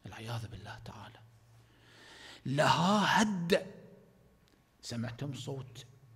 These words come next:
عمارة طويلة تسقط، كم الصوت مرعب، هذا يسمى هدة.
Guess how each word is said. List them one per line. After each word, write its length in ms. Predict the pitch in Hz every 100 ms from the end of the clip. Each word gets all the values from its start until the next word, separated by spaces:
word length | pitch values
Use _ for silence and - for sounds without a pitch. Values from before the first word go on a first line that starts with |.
| -
عمارة 480 | 147 131 131 113 104 -
طويلة 580 | 104 104 104 101 98 - - - - - - _ -
تسقط، 640 | 147 - - 147 - - - - - -
كم 220 | - 180
الصوت 500 | 190 - 196 185 175
مرعب، 240 | 165 131
هذا 180 | 123 156
يسمى 380 | 156 156 180 185
هدة. 640 | 135 156 156 139 135 -